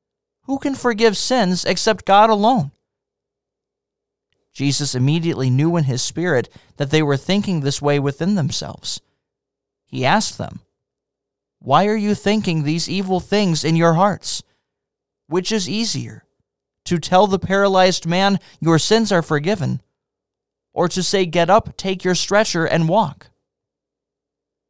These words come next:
But so that you may know that the Son of Man has authority on earth to forgive sins, he said to the paralyzed man,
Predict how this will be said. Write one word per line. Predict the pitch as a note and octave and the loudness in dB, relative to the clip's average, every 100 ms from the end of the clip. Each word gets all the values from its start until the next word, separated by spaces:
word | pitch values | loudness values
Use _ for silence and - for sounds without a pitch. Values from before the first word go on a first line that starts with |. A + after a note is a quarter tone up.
| _ _ _ _ | _ _ _ _
But | D3 D3 | -6 -2
so | F3+ F3 | 2 4
that | F3 | 4
you | D#3+ G#3 | 2 0
may | A3+ G#3 | 0 0
know | F#3 G#3 C3 C3 _ _ - | 2 2 2 -2 _ _ -10
that | D#3 | -4
the | D#3 | -2
Son | - G3 G#3+ | 0 2 2
of | A3+ F#3+ | 2 2
Man | G3 G3 | 2 0
has | C#3 F3+ A3 | 0 0 0
authority | A3+ A3 G3+ G3+ G#3 G#3 F3+ | 0 -2 0 0 0 -2 0
on | F#3 F3+ | 0 0
earth | G#3 G3+ | -2 -4
to | - F#3+ | -8 -8
forgive | F#3+ F3 F#3 G#3 | -6 -4 -4 -4
sins, | - A3+ G#3 C#3+ - - - _ _ _ _ _ _ _ _ _ _ | -4 -4 -4 -6 -12 -16 -16 _ _ _ _ _ _ _ _ _ _
he | D3 | -6
said | C#3 F#3 F3+ | 0 0 0
to | F#3 | -2
the | E3 | -4
paralyzed | - F3 F3 D#3+ D#3 D3+ D#3 | -2 0 2 2 2 0 -6
man, | F3 C3+ | -6 -8